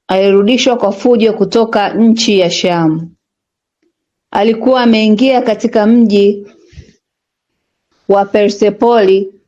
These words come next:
akajaribu kuiteka mali ya hekalu na kuushika mji. Mara watu wakachukua silaha wakamshambulia. Hata Antioko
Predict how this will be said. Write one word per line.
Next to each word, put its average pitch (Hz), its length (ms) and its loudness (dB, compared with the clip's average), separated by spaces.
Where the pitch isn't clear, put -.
akajaribu 214 800 0
kuiteka 226 680 0
mali 208 340 2
ya 190 120 2
hekalu 202 680 0
na 185 160 0
kuushika 180 640 -2
mji. - 400 -4
Mara 214 300 0
watu 269 420 0
wakachukua 226 640 0
silaha 208 640 0
wakamshambulia. 175 1040 -2
Hata 220 340 -2
Antioko 220 880 -2